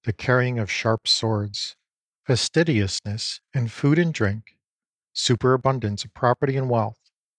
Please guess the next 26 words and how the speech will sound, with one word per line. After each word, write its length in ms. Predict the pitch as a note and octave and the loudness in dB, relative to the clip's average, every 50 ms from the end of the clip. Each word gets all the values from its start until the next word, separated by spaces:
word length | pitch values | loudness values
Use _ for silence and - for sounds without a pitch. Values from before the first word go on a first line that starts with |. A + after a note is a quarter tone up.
| _ _ _ _ _ - | _ _ _ _ _ -2
this 200 | - B2 - - | 0 0 2 2
I 80 | D3 C3 | 0 0
call 360 | - - - C3+ A#2 G#2 G#2 | -2 0 2 2 2 2 0
flaunting 540 | - - - - A2 G#2+ G#2 - - B2+ A#2 | -4 -8 -8 -4 -4 -4 -4 -6 -6 -6 -2
robbery. 600 | A2+ A#2 A#2 A#2+ A#2 A2+ G#2+ G#2+ G#2+ A#2+ - _ _ _ _ _ _ _ _ _ _ _ - | 0 0 0 0 0 -2 -6 -6 -8 -10 -12 _ _ _ _ _ _ _ _ _ _ _ -2
Most 400 | A2+ A#2 A#2+ A2+ F#2+ - - - | 2 2 2 2 0 -4 -10 -10
assuredly, 760 | - - - - C#3 B2+ A#2+ G#2 G2 G#2 A2 A2+ A2+ - _ _ _ _ _ _ _ _ | -8 -6 -2 0 0 2 0 0 -2 -4 -8 -8 -10 -12 _ _ _ _ _ _ _ _
it 100 | - B2 | 0 2
is 240 | A2+ G#2+ F#2 F2+ - | 2 2 2 0 -2
not 380 | A#2 A#2 A2+ G2 F2+ - - - _ _ - | 0 0 0 0 -4 -8 -14 -20 _ _ -2
Tao. 320 | - A2 G#2+ A2 G#2+ - - _ _ _ _ _ _ _ _ _ _ _ _ _ _ _ _ _ _ _ _ _ _ _ _ _ | 0 0 0 0 -2 -6 -12 _ _ _ _ _ _ _ _ _ _ _ _ _ _ _ _ _ _ _ _ _ _ _ _ _
He 240 | - C3 B2 A#2+ | 0 2 4 4
who 180 | A#2+ A2 - C3 | 2 2 -2 -2
trusts 360 | - - - - A#2+ A2 - - | -2 -2 -2 -2 -2 -2 -2 -6
to 120 | - B2 | -2 -2
his 160 | A2 G#2 - | 0 0 -2
abundance 680 | A2 G2+ - A#2 A#2 A#2 G#2+ A2 G#2+ A2 A2+ - - - - - | -4 -2 0 0 0 0 -2 -6 -6 -6 -8 -8 -10 -10 -10 -12
of 140 | - A2+ - | -12 -6 -2
natural 400 | A#2+ A#2 A2+ G#2 - - A#2 G#2+ | 0 0 0 0 0 -4 -4 -4
virtue 520 | G#2 - B2 B2+ B2+ - - - A#2+ C3 C#3+ _ _ _ _ _ _ _ _ _ _ _ - | -2 0 0 0 0 -2 -6 -8 -8 -12 -14 _ _ _ _ _ _ _ _ _ _ _ -6
is 160 | C#3 A#2 - | -4 0 2
like 180 | C#3 B2 - - | 2 2 2 0
an 100 | B2+ B2+ | 0 0
infant 420 | C#3+ D#3+ D#3+ - F3+ F3 F3+ - | 0 0 0 0 -2 0 0 0
newly 240 | C3+ B2 A#2+ B2+ C3 | 0 2 4 2 2
born, 500 | B2 - A2+ A2 A2 G#2+ A2+ A#2 A#2 | 0 0 -2 -2 -2 -2 -4 -8 -12